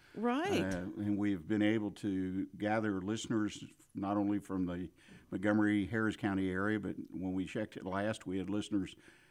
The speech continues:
Speaker 2: across the country and actually had a handful of people around the world that listen to us on a regular
Speaker 1: That
Speaker 2: basis. So
Speaker 1: that is so cool. I, I love that because we do have that. We'll always say, "And we're worldwide," uh,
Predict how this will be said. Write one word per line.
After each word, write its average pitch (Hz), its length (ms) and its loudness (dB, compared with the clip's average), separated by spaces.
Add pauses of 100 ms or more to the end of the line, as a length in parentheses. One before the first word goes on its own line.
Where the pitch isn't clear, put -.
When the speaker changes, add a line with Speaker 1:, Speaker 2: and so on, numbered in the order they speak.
(280)
Speaker 2:
across - 380 0
the - 100 -8
country 120 560 0
and 98 100 2
actually 98 400 -2
had 98 180 -4
a 92 60 -2
handful 101 380 -2
of 87 80 -4
people 87 300 -8
around 90 260 -2
the 85 60 -2
world 95 400 -2
that - 160 -8
listen 98 320 -6
to - 220 -10
us - 200 -10
on - 180 -8
a 76 140 -10 (440)
regular 139 400 4
Speaker 1:
That 92 120 2
Speaker 2:
basis. 95 400 -2
So 87 360 -6 (280)
Speaker 1:
that 214 280 6
is - 180 4
so 262 540 2
cool. 208 880 4
I, 196 60 2
I - 20 4
love 233 420 0
that - 320 -4 (380)
because 226 480 4 (300)
we 220 160 4
do 262 280 6
have 311 220 8
that. 175 260 4
We'll 233 160 8
always 226 220 6
say, 190 300 2
"And 196 180 0
we're 196 160 2
worldwide," 233 920 4
uh, 117 160 0